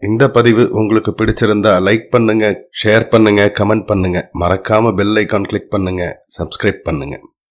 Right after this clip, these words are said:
சுமார் எண்ணூறு வருஷங்களுக்கு முன் பாஸ்கராச்சாரியார் என்று ஒரு பெரிய கணித சித்தாந்தி இருந்தார்.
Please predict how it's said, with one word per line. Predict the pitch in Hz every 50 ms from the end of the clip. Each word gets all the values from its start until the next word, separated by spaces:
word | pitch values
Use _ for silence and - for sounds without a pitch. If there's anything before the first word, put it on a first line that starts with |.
| _ _ _ _ _ _ _ _ _ _ _ _
சுமார் | - - - 165 165 175 196 196 180 165 165 147 -
எண்ணூறு | - 131 135 151 180 202 202 190 180 160
வருஷங்களுக்கு | 156 156 160 - - 190 190 175 160 143 143 147 - 135
முன் | 120 123 135 127 113 117 117 - - - 95
பாஸ்கராச்சாரியார் | 101 113 131 - - - 175 165 160 143 - - 135 127 120 117 117 117 123 127 117
என்று | 107 107 110 113 117 113 101 92 - -
ஒரு | - 85 98 98 98 -
பெரிய | - 107 104 127 143 151 139 131
கணித | - 120 110 113 127 127 131
சித்தாந்தி | 120 - 113 98 95 92 113 117 113 107 95 98 95 87 80 - _ _ _ _
இருந்தார். | - - 92 92 95 87 82 87 82 76